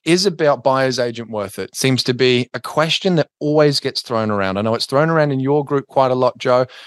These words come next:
I don't know if it's thrown around quite as much in, in yours, P K, but just even in the circles that we, we all sort of move in, it's something that is a very common piece. To have both of you on the show, obviously Joe Tucker,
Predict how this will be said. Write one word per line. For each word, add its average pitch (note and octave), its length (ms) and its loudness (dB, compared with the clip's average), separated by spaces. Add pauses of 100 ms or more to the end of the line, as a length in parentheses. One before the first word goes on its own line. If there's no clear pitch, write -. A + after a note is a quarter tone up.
(200)
I A#2+ 60 -10
don't D#3 260 0
know E3 120 2
if C#3+ 80 -2
it's C#3+ 120 -12
thrown C3+ 220 -2
around B2+ 160 0
quite C#3 240 0
as A#2+ 100 -6
much B2 240 -2
in, A2 180 -2
in A2 140 -2
yours, C#3 340 2
P D3+ 200 -6
K, E3+ 300 0 (320)
but D3 120 -2
just G3 240 2
even D#3 220 4
in D3 120 2
the B2+ 80 0
circles D#3+ 640 0
that - 140 -6
we, C3 240 0
we B2 220 0 (100)
all E3 320 6
sort A#2 240 -2
of G2 100 -4
move A2 360 2
in, F#2+ 180 -10 (320)
it's C#3+ 180 -4
something E3+ 360 -2
that C#3+ 140 -4
is B2+ 120 -2
a B2 60 -2
very A#2 300 2
common A2+ 440 0
piece. - 420 -10 (160)
To C3 120 0
have C3 340 -2
both F3+ 300 2
of G3+ 80 -2
you G3 120 2
on F#3+ 100 4
the F#3 80 2
show, A#2+ 420 2
obviously C3 440 -2
Joe C#3 300 2
Tucker, F3 460 -4